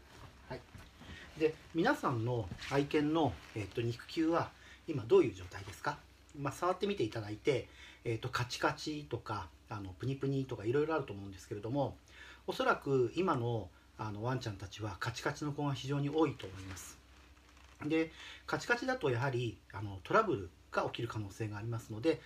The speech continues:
その点において注意が必要です。あの、まず一つは、スリップトラブルです。えっと、フローリングの家庭が増えましたので、ワンちゃんたちがこう、バタバタバタっていった時にスリップをしてしまって、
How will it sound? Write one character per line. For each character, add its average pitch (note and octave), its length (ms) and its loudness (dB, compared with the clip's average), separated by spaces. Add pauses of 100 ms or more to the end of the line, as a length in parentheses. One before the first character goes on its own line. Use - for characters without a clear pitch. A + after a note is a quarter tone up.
(200)
そ - 140 -4
の E3 80 2
点 E3 260 2
に E3 80 2
お D#3 80 0
い C#3 60 -2
て G#3+ 120 2
注 - 220 -2
意 G2+ 100 -2
が F#3 100 0
必 - 240 -10
要 F2 60 -6
で E2+ 100 -10
す。 - 240 -16 (720)
あ B2+ 120 0
の、 G2+ 520 -4
ま A#3 120 4
ず F#3+ 60 0
一 - 180 0
つ - 180 -4
は、 G#2 180 -2
ス - 140 -2
リ F3+ 80 -2
ッ - 60 -10
プ G#3 100 -2
ト G3 100 4
ラ F3+ 120 8
ブ A2+ 80 2
ル - 100 -8
で - 100 -14
す。 - 200 -12 (1120)
え A#2+ 60 -2
っ A#2 40 -4 (120)
と、 G2 720 -4
フ - 160 -2
ロ G3 80 10
ー A#3 40 10
リ A#3+ 60 -2
ン A#3+ 40 -4
グ A#3 60 -4
の A#3 60 -2
家 A3 180 2
庭 G3+ 160 4
が F#3+ 60 -4
増 G3 80 4
え F#3 60 4
ま F#3 100 4
し F#3 80 -2
た G#2+ 100 -6
の E2+ 140 -8
で、 G#2+ 240 -2 (240)
ワ G#3 120 6
ン A3+ 60 2
ち A3 60 -4
ゃ C#3 40 0
ん A2+ 40 -2
た F#2+ 120 -8
ち - 120 -12
が G2 160 -8
こ A2 160 0
う、 G#2+ 40 0
バ D#3+ 120 2
タ F#3+ 80 2
バ F#3+ 80 -4
タ F3+ 80 -6
バ F3+ 100 0
タ F#3+ 120 2
っ F#3 100 0
て A#2+ 80 -4
い - 20 -8
っ - 40 -10
た G2+ 80 -10
時 G#2+ 120 -10
に G2+ 80 -10
ス - 140 -6
リ G3+ 80 -2
ッ - 60 -12
プ B2 100 -6
を F#2 60 -4
し - 80 -12
て F#2+ 60 -12
し - 120 -10
ま F#2 80 -10
っ - 40 -12
て、 A#2+ 360 -2